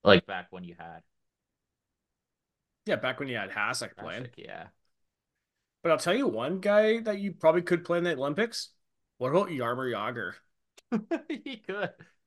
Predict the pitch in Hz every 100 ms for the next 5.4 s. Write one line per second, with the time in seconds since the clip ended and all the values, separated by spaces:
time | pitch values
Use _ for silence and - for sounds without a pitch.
0 | _ _ _ _ _ _ _ _ _ _
1 | - 156 165 165 151 180 214 - - _
2 | _ - 180 220 202 - 214 185 127 156
3 | 196 226 - 180 - - 156 170 175 170
4 | - 156 156 139 151 160 170 139 123 143
5 | 160 160 147 175